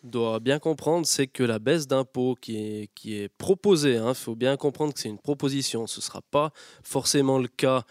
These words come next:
au premier janvier deux mille vingt-cinq en cas de fusion. Elle est proposée sous quelle base ? Il y a le comité de pilotage qui avait un objectif, c'était d'arriver entre cinquante-cinq et soixante pour cent de degré de marge d'autofinancement.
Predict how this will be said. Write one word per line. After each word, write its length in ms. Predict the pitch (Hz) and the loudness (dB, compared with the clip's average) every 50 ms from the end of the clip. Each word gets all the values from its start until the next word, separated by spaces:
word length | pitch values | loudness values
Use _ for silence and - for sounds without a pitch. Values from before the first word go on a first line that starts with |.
| - - - | -18 -14 -10
au 100 | 120 117 | -10 -10
premier 360 | - - - 127 131 131 127 | -6 -4 -2 2 2 2 2
janvier 420 | 123 131 123 123 120 123 127 123 | 2 0 -2 -2 -2 0 0 0
deux 140 | 113 120 113 | 0 0 -2
mille 280 | 117 120 120 117 117 113 | -2 -2 -4 -4 -4 -4
vingt-cinq 1080 | 113 110 110 104 107 113 113 110 - - - 113 107 - - - 143 139 135 120 - | -4 -4 -4 -6 -6 -6 -6 -6 -8 -8 -8 -4 -2 0 0 2 2 2 0 0 -4
en 100 | 110 110 | -6 -8
cas 160 | 107 - 110 107 | -6 -6 -8 -8
de 80 | - | -8
fusion. 500 | - - 120 117 113 117 120 123 151 185 - _ - - - - - - - - _ _ _ _ _ _ _ | -8 -8 -8 -6 -4 -2 -2 0 -2 -2 -6 _ -20 -20 -20 -20 -20 -20 -20 -20 _ _ _ _ _ _ _
Elle 160 | - - 120 120 | -4 -2 -2 -2
est 80 | 120 | -2
proposée 720 | - - - 190 208 - - 185 170 156 147 160 175 185 | -4 -2 -2 -2 0 2 4 2 4 4 2 2 2 2
sous 180 | 180 - - 120 | 2 0 -2 -4
quelle 240 | - - 139 151 156 | -2 -2 -2 -2 0
base ? 500 | 127 120 120 147 196 196 139 120 113 - - _ - - | 0 0 0 0 0 -2 -4 -6 -8 -10 -14 _ -14 -10
Il 160 | 123 120 127 | -6 0 2
y 80 | 131 | 4
a 180 | 135 143 139 - _ - | 4 4 2 -2 _ -12
le 420 | - 131 117 113 113 113 110 107 107 | -6 -2 0 0 2 2 0 0 -2
comité 380 | - - 175 196 190 - 196 | 0 0 0 0 0 -2 -2
de 40 | 175 | -4
pilotage 440 | - 175 165 160 147 160 151 135 - | -2 -2 -2 0 2 2 0 0 -2
qui 60 | - | -4
avait 120 | 113 110 104 | -4 -4 0
un 80 | 110 | -2
objectif, 580 | 143 151 151 147 135 - 151 196 - - - _ - - - _ _ _ | -2 0 -2 -4 -4 -4 -10 -10 -10 -12 -20 _ -20 -20 -20 _ _ _
c'était 460 | - - - 127 - - 135 156 147 | -8 -4 -4 -4 0 2 2 2 2
d'arriver 360 | 127 127 120 117 127 131 135 131 | 2 0 0 0 2 2 2 2
entre 220 | 117 110 107 - | 2 0 -2 -2
cinquante-cinq 640 | - 147 143 - 147 135 - - 139 135 131 - | -2 -2 0 0 -2 0 0 0 0 0 0 -2
et 100 | 123 123 | -8 -8
soixante 400 | 120 - - 123 - - 139 120 | -6 -4 -4 -2 -2 -2 -4 -6
pour 200 | _ - 131 120 | _ -12 -12 -8
cent 320 | - - - 131 127 120 - - - - - _ - - | -6 -2 0 0 0 -2 -4 -8 -20 -20 -20 _ -6 -2
de 100 | 120 117 | -2 0
degré 380 | 110 127 131 127 131 139 131 | 2 2 0 2 2 0 0
de 40 | 120 | 0
marge 200 | 120 120 113 110 | -2 -4 -4 -4
d'autofinancement. 680 | 117 110 - 117 - 117 113 117 - - 147 160 185 | -6 -6 -6 -6 -6 -4 -4 -4 -2 -2 -2 -2 -2